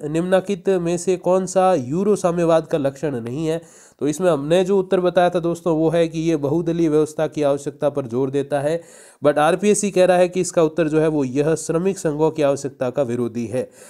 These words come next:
तो चीज़ें तो थोड़ी थोड़ी सिमिलर हैं, but वो एक दूसरे के अपोजिट रखी गई हैं। तो आरपीएससी फोर्थ ऑप्शन को जो है वो ज़्यादा सही मानता है, तो इसमें आप चेंजेस कीजिएगा। ये साठवां क्वेश्चन है उस वीडियो के according और नौवां क्वेश्चन है अपने आरपीएससी के क्वेश्चन पेपर के according,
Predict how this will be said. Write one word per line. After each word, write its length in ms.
तो 240
चीज़ें 400
तो 140
थोड़ी 260
थोड़ी 140
सिमिलर 440
हैं, 120
but 160
वो 160
एक 240
दूसरे 300
के 100
अपोजिट 460
रखी 220
गई 180
हैं। 220
तो 80
आरपीएससी 560
फोर्थ 340
ऑप्शन 300
को 120
जो 160
है 120
वो 140
ज़्यादा 280
सही 320
मानता 380
है, 200
तो 120
इसमें 240
आप 100
चेंजेस 340
कीजिएगा। 540
ये 220
साठवां 440
क्वेश्चन 360
है 200
उस 360
वीडियो 320
के 160
according 420
और 280
नौवां 300
क्वेश्चन 400
है 280
अपने 340
आरपीएससी 580
के 120
क्वेश्चन 340
पेपर 280
के 160
according, 400